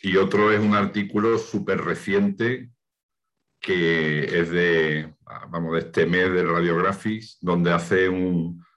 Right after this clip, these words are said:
un state of the art en, en el tratamiento mínimamente invasivo y que yo invito a que leáis porque ...resume muy bien todas las cosas, todas las técnicas que,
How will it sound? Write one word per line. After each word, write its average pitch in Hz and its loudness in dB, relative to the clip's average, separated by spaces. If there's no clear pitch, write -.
un 92 -2
state 95 2
of 87 2
the 92 4
art 98 2
en, 85 -2
en 82 -8
el 80 -4
tratamiento 85 0
mínimamente 90 0
invasivo 92 -2
y 82 -8
que 78 -4
yo 85 4
invito 92 2
a 90 0
que 87 2
leáis 90 0
porque ... 80 -2
resume 87 2
muy 95 4
bien 98 4
todas 92 0
las 87 -4
cosas, 87 -2
todas 87 -6
las 87 -6
técnicas 90 -2
que, 78 0